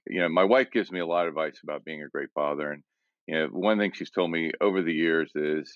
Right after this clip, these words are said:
"He's gonna do what you do, not do what you say." So, uh, I, I always have that in my he-,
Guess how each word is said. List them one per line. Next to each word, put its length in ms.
"He's 280
gonna 240
do 280
what 200
you 120
do, 420
not 320
do 200
what 180
you 80
say." 340
So, 300
uh, 180
I, 40
I 200
always 340
have 140
that 120
in 60
my 140
he-, 100